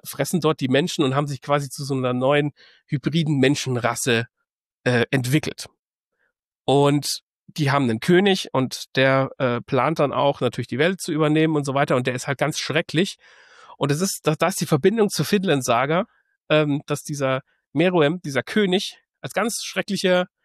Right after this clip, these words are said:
äh, Figur anfängt und Gon eigentlich als ganz liebe Figur anfängt und dann entwickeln sie sich komplett gegensätzlich. Meruem checkt,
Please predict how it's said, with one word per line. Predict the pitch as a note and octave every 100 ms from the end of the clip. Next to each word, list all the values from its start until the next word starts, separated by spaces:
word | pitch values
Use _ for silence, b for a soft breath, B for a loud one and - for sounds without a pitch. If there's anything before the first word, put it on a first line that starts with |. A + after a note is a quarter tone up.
| _ _ _ _ _ -
äh, | C3 C3 -
Figur | - D#3 E3
anfängt | E3+ A3 - D#3+ G#3 - _ _
und | C#3
Gon | D#3+ G3+
eigentlich | F3 D#3
als | C3+
ganz | C#3+ -
liebe | G#3 A3
Figur | E3+ D3+
anfängt | C#3 - F#3
und | - D3+
dann | F3
entwickeln | D#3+ F3 F3+
sie | D#3+
sich | D#3+
komplett | D#3+ D#3 D#3+
gegensätzlich. | D3 D3 C3 A2+ A#2 A#2+
Meruem | C3+ D#3+ E3 E3 G3
checkt, | - F#3 -